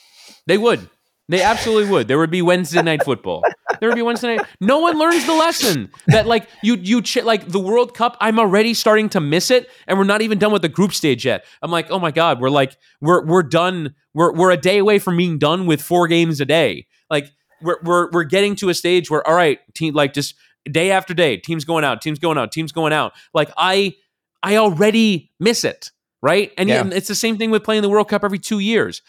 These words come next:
Speaker 1: I, uh, like, I, I already have this feeling of yearning, like, "Oh my God, like, this, this thing might be over soon." And I understand wanting to capitalize upon that and then just giving people more of it. But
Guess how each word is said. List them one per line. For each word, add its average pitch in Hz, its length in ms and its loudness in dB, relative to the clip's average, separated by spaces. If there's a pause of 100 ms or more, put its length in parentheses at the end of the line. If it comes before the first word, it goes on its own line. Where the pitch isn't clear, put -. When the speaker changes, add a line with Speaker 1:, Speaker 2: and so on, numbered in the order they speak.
(340)
Speaker 1:
I, 226 300 -4
uh, 175 140 -6
like, 185 200 -4
I, 196 220 -4
I 190 140 0
already 226 340 2
have 240 160 0
this 196 160 -4
feeling 226 480 -2
of 143 100 0
yearning, 175 440 0
like, 120 180 -4 (220)
"Oh 180 100 -6
my 160 120 -4
God, 139 360 0
like, 113 240 -4
this, 139 200 -4
this 139 200 -6
thing 170 220 0
might 147 240 0
be 127 100 -2
over 156 300 2
soon." 98 320 -6 (280)
And 180 280 -2
I 175 100 0
understand 185 800 -2 (280)
wanting 180 340 0
to 151 60 -4
capitalize 175 600 -2
upon 175 320 -4
that 175 240 0
and 127 100 -2
then 117 100 -4
just 123 200 -8
giving 151 200 -4
people 156 280 -4
more 135 240 -2
of 170 80 -4
it. 202 120 -2
But 160 200 0